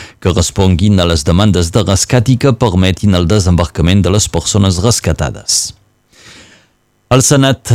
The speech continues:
dels Estats Units ha adoptat el vast pla de Joe Biden pel clima i la salut, un pla de més de quatre-cents trenta mil milions de dòlars d'inversions. És una reforma que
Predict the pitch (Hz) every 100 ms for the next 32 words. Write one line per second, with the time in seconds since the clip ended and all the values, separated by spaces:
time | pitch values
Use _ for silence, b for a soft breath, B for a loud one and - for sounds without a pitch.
0 | 117 98 107 95 110 131 98 104 117 127
1 | - 113 92 98 87 - 123 - 98 92
2 | 87 85 82 80 98 104 - - - 101
3 | 101 107 95 82 98 90 92 87 110 117
4 | 95 87 85 - 135 117 90 90 - 98
5 | 90 80 98 95 120 131 127 113 123 110
6 | 110 107 98 - - 113 - - 110 101
7 | 107 131 117 95 107 120 - 90 85 87
8 | 82 107 90 80 107 95 85 - - 117
9 | 143 165 - 98 82 92 82 87 - 87
10 | 92 90 85 B B _ -